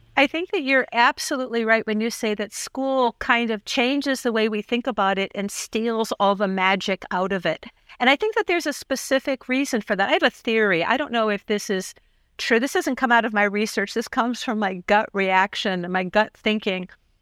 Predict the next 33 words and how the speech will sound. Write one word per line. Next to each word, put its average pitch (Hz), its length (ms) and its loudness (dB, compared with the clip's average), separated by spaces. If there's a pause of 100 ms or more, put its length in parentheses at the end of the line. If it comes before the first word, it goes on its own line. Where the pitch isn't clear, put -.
(100)
and 220 100 -2
talking 262 460 2
with 202 180 2
hundreds 220 400 0
of 196 160 0
writers 185 440 -2
about 185 320 0
their 180 200 -4
work, 190 480 -4 (460)
is 262 160 0
that 247 120 4
when 294 160 2
we're 403 180 2
in 240 280 0
school, 240 720 -6 (520)
we're 277 320 2
told 214 580 -2
that 220 240 -6
writing 247 480 2
is 226 180 -2
basically 220 680 0
coming 311 420 0
up 294 160 -4
with 254 160 0
an 214 140 -2
idea, 190 720 -2 (560)
figuring 285 580 0
out 254 180 2
how 254 340 2
to 220 380 -4
express - 720 -4
that 226 300 4
idea 208 640 0